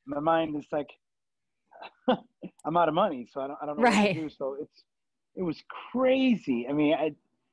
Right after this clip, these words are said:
Speaker 1: I was like an emotional mess, but, um, that,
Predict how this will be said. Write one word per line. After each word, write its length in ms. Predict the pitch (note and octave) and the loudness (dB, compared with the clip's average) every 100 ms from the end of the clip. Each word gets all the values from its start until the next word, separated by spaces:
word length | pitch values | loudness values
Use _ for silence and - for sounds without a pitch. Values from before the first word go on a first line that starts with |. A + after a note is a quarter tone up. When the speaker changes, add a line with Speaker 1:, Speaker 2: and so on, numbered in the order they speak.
| _ _ _ _ - | _ _ _ _ 0
Speaker 1:
I 60 | F3 | 2
was 160 | D#3 | 4
like 200 | D#3 C#3+ | 2 2
an 80 | C#3 | -2
emotional 420 | C3 D3+ - D3+ | 0 -2 -2 -4
mess, 300 | C#3 D#3+ A2+ - | 0 -2 -2 -8
but, 240 | C3 C3 C3 | -2 -2 -2
um, 520 | C3 A#2+ A#2+ G#2+ G2+ _ _ _ - | -4 -2 -6 -10 -16 _ _ _ 0
that, 140 | F3 | 0